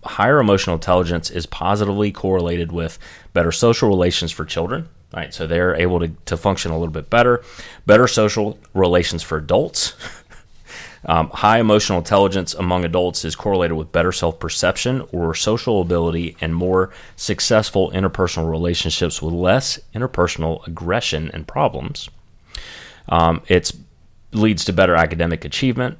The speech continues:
No shock there. Um, better social dynamics at work, um, as well as a better negotiating ability, which is, I guess, if you're able to agree or get along with other people, you're gonna be able to influence them a little bit better. We're not gonna get into the,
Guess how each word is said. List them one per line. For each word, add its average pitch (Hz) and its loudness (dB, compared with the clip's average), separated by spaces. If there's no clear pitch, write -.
No 80 -2
shock 78 0
there. 92 -2
Um, 80 -6
better 101 6
social 101 0
dynamics 82 -2
at 69 -10
work, 85 -4
um, 80 -12
as 101 2
well 101 4
as 147 4
a 95 4
better 92 4
negotiating 85 0
ability, 78 -10
which 80 -12
is, 78 -12
I 87 -4
guess, 85 -2
if 80 -10
you're 80 -8
able 82 -2
to 80 -6
agree 80 -8
or 80 -8
get 78 -10
along 80 -8
with 82 -8
other 80 -4
people, 80 -10
you're 82 -6
gonna 82 -8
be 82 -8
able 78 -6
to 80 -8
influence 80 -10
them 80 -10
a 78 -10
little 76 -12
bit 76 -12
better. 73 -10
We're 80 -12
not 82 -10
gonna 80 -12
get 78 -12
into 78 -12
the, 78 -12